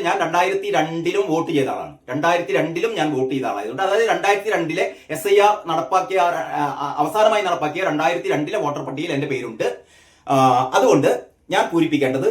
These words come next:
ഈ ഭാഗമാണ്. ഈ ഭാഗം ഞാൻ പൂരിപ്പിക്കണം. ആ പൂരിപ്പിക്കുമ്പോൾ, ആ പൂരിപ്പിക്കുന്നതിന് മുമ്പേ അതിൻ്റെ ഏറ്റവും അടിയിൽ, ആ, നിയമസഭാ മണ്ഡലത്തിൻ്റെ നമ്പർ ഉണ്ട്. നിയമസഭാ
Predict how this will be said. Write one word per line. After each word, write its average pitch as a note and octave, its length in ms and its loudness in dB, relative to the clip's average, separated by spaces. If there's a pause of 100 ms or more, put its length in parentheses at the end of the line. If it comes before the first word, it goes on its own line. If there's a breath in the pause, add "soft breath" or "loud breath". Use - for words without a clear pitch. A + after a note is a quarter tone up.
(100)
ഈ E3 140 -2
ഭാഗമാണ്. - 400 -6 (1040)
ഈ F3+ 120 0
ഭാഗം C3+ 300 4 (140)
ഞാൻ C3+ 160 0 (200)
പൂരിപ്പിക്കണം. C3 640 -2 (540 soft breath)
ആ - 80 6
പൂരിപ്പിക്കുമ്പോൾ, A2+ 760 0 (840)
ആ - 40 4
പൂരിപ്പിക്കുന്നതിന് G3+ 640 2
മുമ്പേ C3 420 0 (380)
അതിൻ്റെ G#3 240 2
ഏറ്റവും D#3+ 360 2
അടിയിൽ, C#3+ 380 0 (640)
ആ, G2+ 80 -4 (480)
നിയമസഭാ F#3+ 880 4
മണ്ഡലത്തിൻ്റെ D3 680 0
നമ്പർ B2+ 380 -4
ഉണ്ട്. - 200 -10 (160)
നിയമസഭാ D3+ 560 -2